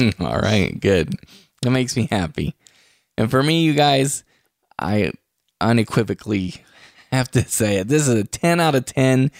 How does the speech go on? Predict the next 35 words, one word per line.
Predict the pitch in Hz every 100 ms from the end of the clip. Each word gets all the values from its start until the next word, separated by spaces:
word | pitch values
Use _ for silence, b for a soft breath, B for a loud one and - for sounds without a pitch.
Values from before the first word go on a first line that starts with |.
| B B B -
This | 151
is | 135 120
a | 113
full-blown | - 117 110 101 98
masterpiece | 92 87 - 87 - 87 -
to | -
me. | 92 92 90
It | - 113
is | 107
a | 95
must-see. | 101 110 131 - - 104 101 90
It's | - 113
a |
must-buy. | 92 98 113 - - 95 90 80 104 -
It's | 143 -
the |
scariest | 147 - 151 147 156 160 - -
zombie | 120 107 101 98
movie | 95 90 90 87 _ _ -
to | 101
me. | 92 80 78 b b b b -
There's, | 104 101
there's | - 73 95 98
nothing | 107 110 110 107
scarier | - 98 87 82 90
to | -
me | 101 87 73
in, | 82 90
in | - 98
terms | - 107 101
of | 98
the | 98
zombie | - 98 98 98 92 92 92 - _ _
type | - 95 90
sub-, | - 95